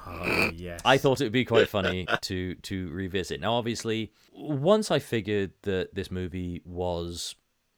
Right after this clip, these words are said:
Speaker 2: a mixed bag for a lot of people, uh, I thought I would go into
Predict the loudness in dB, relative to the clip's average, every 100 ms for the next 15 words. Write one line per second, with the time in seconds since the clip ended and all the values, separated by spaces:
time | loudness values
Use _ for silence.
0 | _ -8 -4 -6 -8 -18 _ -4 -2 -4
1 | -4 -2 -2 -4 -6 -6 -2 -4 -6 _
2 | _ _ 0 0 2 0 -2 -2 -2 -2
3 | -2 -4 -4 -2 0 -2 -2 -4 -6 -8
4 | -8 -8 -8